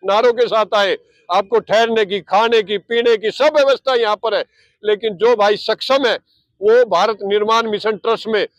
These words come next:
जितना ज्यादा से ज्यादा एक रुपए से हजार रुपए, दो हजार रुपए, जो भी दे सकता है वो भी दे, क्योंकि बड़ा आंदोलन है, बड़े मुद्दे हैं और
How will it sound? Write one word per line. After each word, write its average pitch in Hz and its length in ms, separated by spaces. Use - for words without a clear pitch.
जितना 226 340
ज्यादा 226 300
से 202 140
ज्यादा 214 240
एक 220 200
रुपए 202 260
से 196 140
हजार 202 260
रुपए, 208 240
दो 220 240
हजार 196 220
रुपए, 196 220
जो 220 200
भी 320 120
दे 269 160
सकता 220 340
है 180 60
वो 226 460
भी 269 140
दे, 226 240
क्योंकि 208 280
बड़ा 196 260
आंदोलन 202 480
है, 156 120
बड़े 220 200
मुद्दे 220 380
हैं 185 220
और 214 200